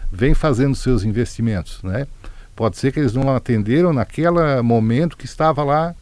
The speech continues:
previsto, mas isso tudo consegue se fazer um, um acerto, né, um, dentro do contrato, um encontro ali de, de, de contas, né,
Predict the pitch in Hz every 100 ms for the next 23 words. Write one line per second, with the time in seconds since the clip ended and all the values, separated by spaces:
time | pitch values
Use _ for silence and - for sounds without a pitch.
0 | - - 160 156 170 165 - 104 101 120
1 | - - 143 147 156 156 - 143 135 -
2 | 156 131 117 135 147 - - - - -
3 | 123 113 - 127 170 - 107 104 151 113
4 | 98 98 95 90 98 151 131 117 113 -
5 | 139 180 - - - - - - - 104
6 | 98 - 110 147 - 104 110 110 - -
7 | - - - 101 92 98 95 117 135 180
8 | 113 85 110